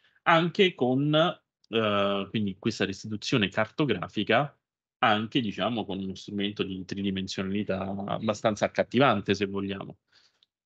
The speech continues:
E, eh, la stessa cosa avviene anche con un videogioco, ehm, abbastanza popolare, eh, Grand Theft Auto, dove la città di Vice City, che è dove avviene il,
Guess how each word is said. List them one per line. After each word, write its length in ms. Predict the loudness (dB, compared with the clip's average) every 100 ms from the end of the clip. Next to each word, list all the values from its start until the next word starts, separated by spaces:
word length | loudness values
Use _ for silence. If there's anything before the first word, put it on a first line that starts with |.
| _ _ _ _ _ _ _ _
E, 300 | 6 6 6
eh, 240 | 4 6
la 140 | 6 4
stessa 360 | 2 0 4
cosa 220 | 4 4 2
avviene 380 | 0 0 2
anche 340 | 0 0 -4 -2
con 280 | -2 0 -2
un 260 | -2 -4
videogioco, 880 | -2 -2 2 4 4 4 4 4 0 _ _ _ _
ehm, 1120 | -4 0 0 0 -2 -2 -4 -8 -8 -8 -8
abbastanza 580 | -8 -6 0 0 0 -2
popolare, 640 | -2 0 0 -2 -4 -6 _ _ _
eh, 240 | -8 -6 -2
Grand 220 | -2 0
Theft 340 | 0 -2 -2
Auto, 420 | -4 -2 -4 -4 -2
dove 300 | 2 2 2
la 100 | -2
città 320 | -6 0 0
di 260 | 0 -6 -4
Vice 480 | -2 0 -2 -8 -8
City, 580 | -4 -4 -2 -4 -4 _ _ -12
che 60 | -4
è 60 |
dove 360 | 0 0 -2 _
avviene 640 | -8 0 4 6 4 -2 -6
il, 500 | -6 -4 -6 -10